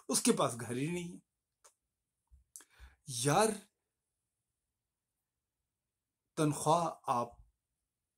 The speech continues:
सत्तर हजार से लेकर एक लाख बीस हजार की लेते हो और प्रॉपर्टी आपकी अरबों में होती है। I don't know,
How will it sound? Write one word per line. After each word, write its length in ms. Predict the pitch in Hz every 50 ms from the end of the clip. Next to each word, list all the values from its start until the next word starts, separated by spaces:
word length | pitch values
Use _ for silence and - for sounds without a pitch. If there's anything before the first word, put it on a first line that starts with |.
| _ _ _ _ _ _ _ _ _ _ _ _ _ _ _ _
सत्तर 520 | - - - - 151 143 - - 185 175
हजार 280 | 165 180 120 131 131 135
से 160 | 135 - 135
लेकर 380 | 117 117 117 - - 131 123 127
एक 320 | - - 160 156 151 156
लाख 260 | 147 131 123 - - _ -
बीस 260 | 143 143 139 - 139
हजार 180 | 120 117 117
की 200 | 113 - - -
लेते 320 | 101 104 107 104 _ - 117
हो 200 | 117 117 - _ _ _ _ _ _ _ _ _ _ _ - _ _ - - - _ -
और 320 | 147 123 123 143 - _ _ -
प्रॉपर्टी 460 | - 180 190 185 190 175 - 170 156
आपकी 340 | 143 131 - - - 156 165
अरबों 360 | - 165 151 135 147 180 190
में 120 | 180 175
होती 380 | 165 135 123 - - 131 123 117
है। 180 | 113 113 117 - _ _ _ _ -
I 100 | 107 113
don't 200 | 120 127 139 151
know, 240 | 156 160 165 185 202